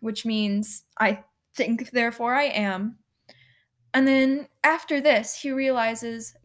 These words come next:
God accounts for me, and God is good. So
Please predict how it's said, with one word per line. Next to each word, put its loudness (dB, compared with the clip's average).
God 0
accounts -4
for -12
me, -12
and 0
God 0
is -2
good. -6
So 2